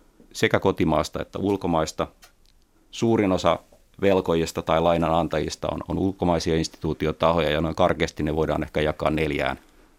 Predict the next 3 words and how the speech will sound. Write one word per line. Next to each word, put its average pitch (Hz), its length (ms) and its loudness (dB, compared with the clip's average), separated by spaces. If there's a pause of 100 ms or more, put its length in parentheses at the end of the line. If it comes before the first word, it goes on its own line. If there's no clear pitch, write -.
(280)
päätyyppiin. 85 800 -6 (1300)
Meille 87 160 0
lainaavat 87 540 2